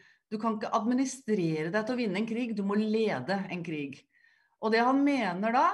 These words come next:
som jeg kjenner meg igjen i undersøkelsen som er gjort nå, det er, eh, dette her med å være tydelig, evnen til å sette retning,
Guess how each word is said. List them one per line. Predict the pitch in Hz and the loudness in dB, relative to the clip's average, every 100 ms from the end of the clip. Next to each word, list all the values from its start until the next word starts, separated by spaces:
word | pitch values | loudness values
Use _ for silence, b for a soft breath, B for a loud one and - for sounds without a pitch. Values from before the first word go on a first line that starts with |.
| - - | -2 -10
som | - 262 | -2 -2
jeg | 247 | -2
kjenner | - 262 170 | -4 -6 -4
meg | 165 165 | -4 -4
igjen | 175 196 | -4 -2
i | 208 | -2
undersøkelsen | 156 147 160 160 160 180 190 | -4 -8 -10 -10 -12 -10 -8
som | 196 | -4
er | 196 190 | -4 -6
gjort | 175 | -4
nå, | 202 285 339 b b b _ 190 | -2 -2 -4 b b b _ -6
det | 196 214 | -2 0
er, | 233 175 180 202 196 196 | 0 0 0 -2 -4 -10
eh, | - 196 190 196 190 - - | -10 -8 -8 -8 -10 -8 -4
dette | 214 196 | -2 -2
her | 180 | -4
med | 190 202 196 | -4 -4 -4
å | 214 | -2
være | 202 208 | 0 -2
tydelig, | 202 233 170 135 208 330 - | -4 -6 -4 -6 -6 -6 -4
evnen | 233 175 170 | -2 -2 -4
til | 190 | -4
å | |
sette | 202 202 208 | -6 -4 -4
retning, | 190 - - 170 247 330 | -4 -10 -8 -2 -2 -2